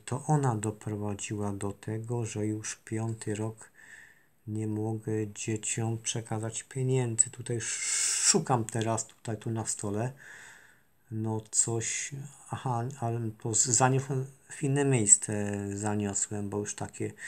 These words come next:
dwie koperty, o, nawet, y, kwity bym miał jakieś takie, że, że właśnie dzisiaj mam dwie koperty w domu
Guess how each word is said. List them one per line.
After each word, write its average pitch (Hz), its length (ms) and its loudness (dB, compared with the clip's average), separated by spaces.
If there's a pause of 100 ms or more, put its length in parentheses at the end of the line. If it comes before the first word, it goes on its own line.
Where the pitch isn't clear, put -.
(560)
dwie 107 360 2
koperty, 107 1080 -2 (280)
o, 110 200 -4 (1200)
nawet, 104 680 -2
y, 107 200 -2 (100)
kwity - 460 2
bym 107 340 0
miał 101 560 -2 (280)
jakieś 107 460 -8
takie, 107 520 -8 (1400)
że, 104 500 -4
że 101 220 -4
właśnie 101 520 -6
dzisiaj 104 600 -2
mam 104 400 -2
dwie 104 280 -6
koperty 104 760 -8
w 95 100 -8
domu 101 440 -2